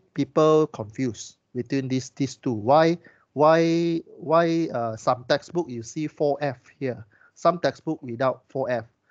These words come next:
So I'm, I'm explaining this one to you so that when you read different textbook, you will, you will know. And this one was not, uh, clearly mentioned in the textbook that, uh, that I show you in the lecture,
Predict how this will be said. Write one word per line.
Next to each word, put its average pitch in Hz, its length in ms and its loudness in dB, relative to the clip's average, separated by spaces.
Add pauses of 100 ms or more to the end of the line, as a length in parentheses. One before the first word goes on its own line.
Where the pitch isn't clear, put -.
(760)
So 131 280 -6
I'm, 127 160 -2
I'm 135 100 -6
explaining 156 580 2
this 143 220 -4
one 151 180 -2
to 117 140 -6
you 127 140 -4
so 147 220 -2
that 127 140 0
when 113 220 -6
you 117 80 -6
read 139 320 0
different 139 340 -6
textbook, - 460 -2 (280)
you 120 140 -6
will, 110 420 -8
you 123 120 -2
will 113 180 -4
know. 117 240 -6 (340)
And 120 160 -2
this 180 200 4
one 175 180 2
was 113 220 -4
not, 147 400 0
uh, 117 240 -12
clearly 143 400 0
mentioned 135 500 -4
in 120 120 -4
the 110 180 -6
textbook - 480 -2 (480)
that, 127 300 0
uh, 110 500 -2 (300)
that 127 140 -2
I 123 100 -4
show 151 280 2
you 147 200 2
in 123 160 -4
the 110 200 -6
lecture, 113 420 -4